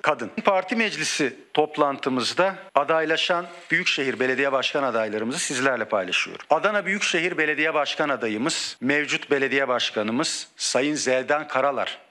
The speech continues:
olarak belirlenmiştir. Aydın Büyükşehir Belediye Başkan adayımız yine Aydın Büyükşehir Belediye Başkanımız Sayın Özlem Çerçioğlu, Çerçioğlu olarak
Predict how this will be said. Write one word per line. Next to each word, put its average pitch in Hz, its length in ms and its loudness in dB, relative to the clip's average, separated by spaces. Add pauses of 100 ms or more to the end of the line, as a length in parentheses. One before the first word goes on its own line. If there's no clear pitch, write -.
(160)
olarak 131 420 2
belirlenmiştir. 101 840 -2
Aydın 190 420 2
Büyükşehir 170 540 0
Belediye 151 380 0
Başkan 156 360 0
adayımız 127 760 -2
yine 160 420 0
Aydın 156 540 0
Büyükşehir 139 540 0
Belediye 131 380 0
Başkanımız 113 840 -2
Sayın 175 560 -2 (100)
Özlem 143 460 2
Çerçioğlu, 135 680 0 (140)
Çerçioğlu 131 640 0
olarak 113 480 0